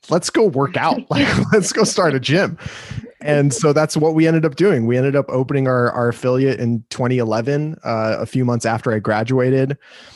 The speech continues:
And, um, uh, it was pretty wild. Like, we spent four or five years,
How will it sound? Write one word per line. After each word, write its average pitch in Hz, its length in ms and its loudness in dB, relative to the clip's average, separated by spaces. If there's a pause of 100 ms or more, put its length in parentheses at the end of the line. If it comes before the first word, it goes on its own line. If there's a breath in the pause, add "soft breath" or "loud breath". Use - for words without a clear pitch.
(280 loud breath)
And, 110 540 0
um, 104 640 0 (720)
uh, 101 680 -2 (100)
it 117 240 -2
was 110 600 0
pretty 135 220 0
wild. 110 540 -2
Like, 107 180 -4
we 110 80 0
spent - 340 -2
four 117 280 0
or 113 60 -2
five 110 260 -2
years, 113 560 -2